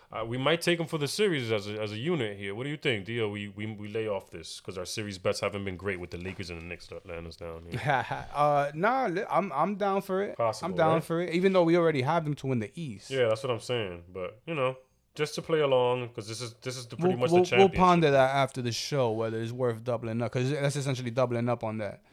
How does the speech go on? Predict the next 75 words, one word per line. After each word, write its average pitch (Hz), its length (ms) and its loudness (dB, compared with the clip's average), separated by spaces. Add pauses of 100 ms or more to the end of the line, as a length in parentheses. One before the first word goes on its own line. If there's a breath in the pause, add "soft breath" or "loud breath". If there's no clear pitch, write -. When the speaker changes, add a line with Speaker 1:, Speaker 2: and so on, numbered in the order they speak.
(220 soft breath)
Speaker 1:
Dude, 143 220 2
you 117 40 2
Speaker 2:
But, 135 120 8
Speaker 1:
the, 123 100 8
Speaker 2:
um, 120 240 0
Speaker 1:
you 139 100 0
the 156 120 4
kind 156 200 6
of 147 80 4
guy 143 240 8
that 135 300 6
likes 120 220 2
to 139 100 -2
look 120 260 2
back 123 280 4
at, 107 160 4
at 98 120 -2
season 120 380 0
series 123 460 0
or - 20 2
anything 127 320 0
like 123 160 0
that 127 240 4
and 98 240 0
Speaker 2:
What 143 80 0
do 139 60 0
you 131 40 4
Speaker 1:
put 113 100 4
Speaker 2:
mean? 123 100 6
Speaker 1:
any - 20 -
Speaker 2:
Yeah, 254 80 8
Speaker 1:
kind 240 80 4
Speaker 2:
yeah, - 80 6
Speaker 1:
of, - 40 6
uh, - 20 8
Speaker 2:
absolutely. 196 480 4
Well, 143 340 0
well, 175 160 4
Speaker 1:
I 175 60 4
Speaker 2:
how 170 100 6
is 170 60 6
Speaker 1:
mean, 170 60 2
Speaker 2:
that 170 120 4
looking? 160 260 2
Speaker 1:
they 131 60 0
Speaker 2:
But, 151 120 6
you 180 40 -4
Speaker 1:
played 185 140 8
Speaker 2:
know, 220 80 10
it's 202 140 8
Speaker 1:
three - 20 2
Speaker 2:
a - 80 2
little - 140 8
Speaker 1:
games. 175 80 -2
Speaker 2:
skewed 202 340 0
with 170 180 0
Brooklyn 160 380 0
missing 156 220 -4
the 139 60 -2
big 143 220 -4
three. 156 200 -4
For, 143 140 -8
I'm, 127 140 -4
I'm 127 80 -2
sure 147 180 -2
they 135 80 2
missed 131 240 0
the 131 60 -4
big 127 160 -4
three 120 80 -8
for 120 140 -8
all 131 140 0
the 160 100 -4
games. 196 260 -8 (100)
Speaker 1:
Yeah, 113 200 0